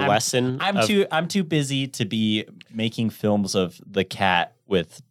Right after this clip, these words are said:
Speaker 1: puppet dolls, but if left to my own devices, that is what I would end up doing.
Speaker 2: <laughs> I think the lesson of Cat's Eye is that you should let me get a cat.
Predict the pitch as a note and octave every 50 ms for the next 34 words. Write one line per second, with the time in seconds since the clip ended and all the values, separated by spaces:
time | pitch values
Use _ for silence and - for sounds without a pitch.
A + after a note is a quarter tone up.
0 | _ _ _ _ _ _ _ _ - G#2+ F#2+ - G2+ F2 - - F2+ E2+ F2 E2+
1 | F2 - - _ - G2 F#2+ F#2+ - - _ _ _ _ _ _ _ _ _ -
2 | A2+ - - - B2+ B2 A#2+ A#2 - - G#2+ G#2+ F#2+ F#2+ F#2 F2 F2 E2+ E2 D#2+
3 | E2+ D#2+ D#2 D#2 - - G#2+ - E2 E2+ E2+ E2 E2 - - D#2+ D#2 D#2 D#2+ D#2
4 | - E2 E2 - - D#2+ - - - D#2 D2 - - - - - C#3+ C#3+ _ _
5 | - - _ _ _ _ _ _ _ _ _ _ _ _ _ _ _ _ _ _
6 | - C#3 B2+ A#2+ - D3 C#3+ C#3 - A#2+ G#2+ G2 G2+ G#2 G#2+ - - A#2+ G#2+ G#2+
7 | A2 A#2+ - - - F2+ E2 - - - G#2+ G#2 G2+ - - A2+ G#2+ G#2 G#2+ A2+
8 | A#2 A#2+ - _ _ _ _ - A#2+ G#2 - - A2+ G2 F#2+ F#2 F#2+ - - -
9 | A#2 G#2 - - G#2+ G2 G2 G2 F#2+ F#2+ F2+ G2 F#2+ E2+ E2 - - F#2 F2 E2
10 | -